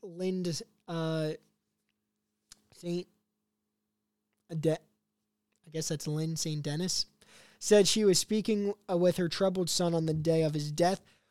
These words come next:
when he interrupted her to check on a text message from his car, believed to be the text of Carter telling Roy to go through with his suicide when he expressed doubts of,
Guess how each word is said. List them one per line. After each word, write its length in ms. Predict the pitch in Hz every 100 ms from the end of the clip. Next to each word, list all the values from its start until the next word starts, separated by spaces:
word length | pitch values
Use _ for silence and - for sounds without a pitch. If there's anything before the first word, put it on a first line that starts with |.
| _
when 160 | 196 220
he 140 | 220
interrupted 580 | 233 226 208 196 - 170
her 420 | 170 175 170 180 - _ _ _
to 100 | 180
check 380 | 151 - 185 175
on 100 | 175
a 80 | 156
text 300 | - 156 -
message 380 | 156 151 151 -
from 340 | - 170 170
his 160 | 156 -
car, 340 | - 151 139
believed 440 | 147 151 196 196
to 80 | -
be 360 | 170 175 175 196 _ _ _
the 60 | 156
text 500 | - 180 170 - - -
of 220 | 180 160
Carter 400 | - 175 160 156
telling 380 | 151 196 214 190
Roy 160 | 180 175
to 80 | 160
go 180 | 165
through 240 | 160 - 170
with 120 | 160
his 100 | 147
suicide 520 | - 165 147 147 139
when 140 | 147 147
he 160 | 165
expressed 400 | 156 - 165 147
doubts 280 | 165 160
of, 100 | 156